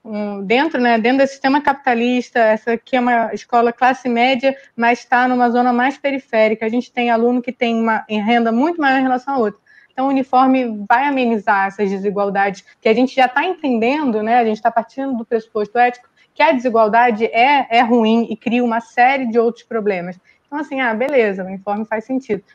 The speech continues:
Dentro de um outro contexto, o uniforme pode ser exatamente isso, né? Pode ser, é, é, é, essa,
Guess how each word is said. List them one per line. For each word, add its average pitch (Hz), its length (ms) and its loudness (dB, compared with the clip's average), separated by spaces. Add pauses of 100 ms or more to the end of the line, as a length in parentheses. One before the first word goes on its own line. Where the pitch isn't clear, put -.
Dentro 330 220 0
de 320 80 -2
um - 20 2
outro 254 180 2
contexto, 262 440 -2
o - 20 0
uniforme 262 380 2
pode 269 260 -2
ser 269 120 -2
exatamente 269 600 -2
isso, 262 360 -4
né? 208 140 -4
Pode 202 260 -6
ser, 214 320 -2 (320)
é, 185 600 -4 (540)
é, 269 80 4
é, - 260 2
essa, 294 520 4